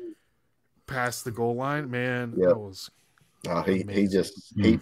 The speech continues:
Speaker 2: he, he, he ruined himself all, over that dog deal, and
Speaker 1: I know.
Speaker 2: he ruined the Falcons for <laughs> several years after that. So,
Speaker 3: Mm-hmm.
Speaker 2: yeah,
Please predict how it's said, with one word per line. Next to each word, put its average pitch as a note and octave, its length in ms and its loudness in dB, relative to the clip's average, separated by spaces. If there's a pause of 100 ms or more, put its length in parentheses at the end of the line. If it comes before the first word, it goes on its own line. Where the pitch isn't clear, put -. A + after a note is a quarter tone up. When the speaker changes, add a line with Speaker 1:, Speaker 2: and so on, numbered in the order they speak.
Speaker 2:
he, A#2 100 8
he, C3 140 2
he A#2 140 6
ruined G#2+ 360 8
himself G2 600 12
all, F#2+ 280 4 (300)
over F#2+ 260 2
that F#2 320 4
dog F#2 360 2
deal, F#2 460 2
and E2+ 140 -4 (240)
Speaker 1:
I A2+ 140 -4
know. A2 360 -4
Speaker 2:
he G2+ 100 8
ruined G#2 300 8
the - 100 0
Falcons F#2+ 560 6
for - 180 -2
<laughs> - 60 -6
several - 500 2
years F2 360 0
after F2 320 0
that. D#2+ 320 -6
So, - 280 -10
Speaker 3:
Mm-hmm. G2 180 0
Speaker 2:
yeah, F#2+ 80 -2